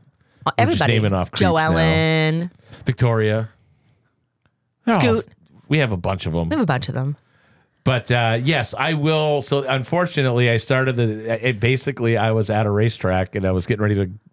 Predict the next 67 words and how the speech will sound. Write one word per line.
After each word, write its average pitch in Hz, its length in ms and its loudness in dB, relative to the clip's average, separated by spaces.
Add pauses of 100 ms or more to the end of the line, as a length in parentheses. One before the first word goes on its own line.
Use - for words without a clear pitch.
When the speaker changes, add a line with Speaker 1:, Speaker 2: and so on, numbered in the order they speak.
(120)
Speaker 1:
start 101 320 -2
the 90 80 -4
broadcast, 92 680 -2
and 87 80 -2
it 82 60 -2
was 85 120 -2
like, 82 140 -2
"I'm 202 120 -4
gonna 117 160 -2
create 160 400 -2
this." 104 440 0
Speaker 2:
<laughs> - 60 -6
And 233 120 0
then 196 160 -2
peace 233 260 4
out. 202 340 2
<laughs> - 80 2
Speaker 1:
And 123 100 2
then 123 440 0 (340)
I 117 120 0
did, 123 420 2
and 113 160 2
then 113 100 4
I 107 80 2
got 104 140 0
really 107 220 2
busy, 104 400 2
and 90 80 2
then 90 80 0
I 92 40 2
haven't 95 240 0
had 95 120 0
a 90 80 0
chance 95 320 -2
to - 60 -2
look 92 200 0
at 85 100 -2
my 85 120 0
phone, 104 300 0
and 90 100 0
I've 87 60 -2
been 92 140 -2
sick - 260 -2
ever 80 180 -4
since, 78 360 -4
so. 71 340 -2 (220)
Speaker 2:
It's 240 140 0
ki-, 302 140 0
it's 277 200 -2 (140)
awesome. 302 380 0
It's 180 120 -6
like 233 220 -2
we're 214 160 0
all 226 160 0
in 208 80 0
a 190 40 -2
room 254 200 0
together, 139 300 0
kind 110 260 -4
of. - 220 -6
Speaker 1:
It's 113 180 2 (100)
really 101 540 2
cool. 117 340 -2
Speaker 2:
It 220 140 0
is 220 140 2
really 190 320 2
cool. 160 400 -4